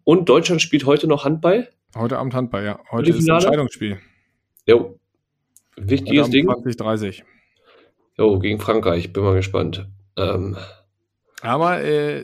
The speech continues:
Speaker 2: es wurde ja gesagt, hab ich irgendwo im Interview gelesen, Frankreich eigentlich der liebere Gegner als Spanien, weil Spanien das Kryptonit der deutschen Handballnation ist.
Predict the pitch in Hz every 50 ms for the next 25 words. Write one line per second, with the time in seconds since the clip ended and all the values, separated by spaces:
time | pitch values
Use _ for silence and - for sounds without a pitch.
0 | - - 135 - - 139 143 143 143 139 131 127 113 113 123 131 - 131 131 135
1 | 135 127 139 127 135 127 110 139 151 143 139 139 135 135 139 139 139 139 139 143
2 | 139 139 - - 127 127 123 131 123 123 - 123 127 120 - 117 113 110 117 -
3 | - - 139 139 139 127 131 113 127 - - - - - - - - - _ 113
4 | 113 127 135 135 131 135 123 117 110 110 - - - 110 110 113 110 107 107 104
5 | - - - 123 - - - 113 110 120 127 123 - - - _ _ _ _ _
6 | _ _ _ _ _ _ _ 117 107 104 110 104 101 - 104 101 104 101 - 95
7 | 95 98 - - - - - _ _